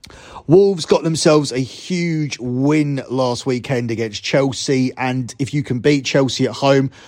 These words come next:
I do feel like you can beat Brentford on your own turf as well. I will only be taking Wolves here as a pick in the draw no bet market, so this pushes if it's a draw,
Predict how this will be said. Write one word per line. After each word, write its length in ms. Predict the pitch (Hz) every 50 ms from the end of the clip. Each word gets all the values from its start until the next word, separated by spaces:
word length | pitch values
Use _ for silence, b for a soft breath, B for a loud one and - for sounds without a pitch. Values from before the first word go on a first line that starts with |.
| B B B B
I 100 | 120 123
do 200 | 101 151 143 139
feel 260 | - - 143 131 127
like 160 | 127 120 104
you 140 | 123 131 127
can 180 | - - 120
beat 260 | 120 131 123 117 - -
Brentford 600 | - 131 131 127 113 - - 127 117 113 - - _ -
on 140 | - 151 156
your 160 | 147 143 139
own 160 | 131 127 127
turf 420 | 120 - - 147 139 135 123 - -
as 120 | 120 98
well. 400 | 117 127 147 151 147 151 151 143
I 100 | - 135
will 140 | 151 151 160
only 160 | 170 180 175
be 100 | 143 151
taking 460 | 147 - 175 151 143 - 147 135 131
Wolves 300 | 139 151 151 151 135 -
here 120 | - 151 139
as 160 | 127 127 113
a 100 | 120 117
pick 500 | 117 _ - - 196 165 - - - B B B B B B B B
in 220 | - 156 160 156
the 160 | 151 143 139 123
draw 340 | 104 - 131 139 151 151
no 160 | 147 143 135 127
bet 220 | - 131 123 110
market, 400 | 135 127 120 123 120 - 143 120
so 100 | - 139
this 140 | 127 123 -
pushes 420 | - - 202 185 - 170 147 117
if 140 | 139 131 -
it's 180 | 143 110 - -
a 60 | 117
draw, 400 | 104 - 139 156 165 165 165